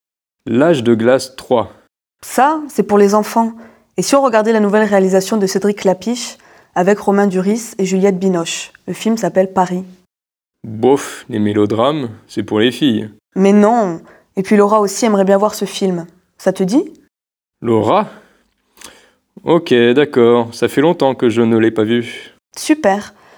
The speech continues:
Speaker 2: Alors on se voit chez moi à cinq heures et demie. Il y a une séance à six heures.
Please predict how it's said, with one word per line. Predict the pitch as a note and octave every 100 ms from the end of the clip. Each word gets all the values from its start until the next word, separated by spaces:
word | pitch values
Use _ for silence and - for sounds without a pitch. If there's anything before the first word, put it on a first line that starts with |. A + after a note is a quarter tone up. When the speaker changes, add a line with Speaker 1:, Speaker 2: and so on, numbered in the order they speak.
| _ _
Speaker 2:
Alors | F#3+ G#3+
on | G#3+
se | G#3+
voit | G#3
chez | A3+ G#3+
moi | G#3+
à | A3
cinq | G#3+ G3 G#3+
heures |
et | G#3+
demie. | G3 G3 B3+ D#4 - _ -
Il |
y | G3
a |
une | G3
séance | - G#3+ A3
à | -
six | - G3+ F#3
heures. | F3+ -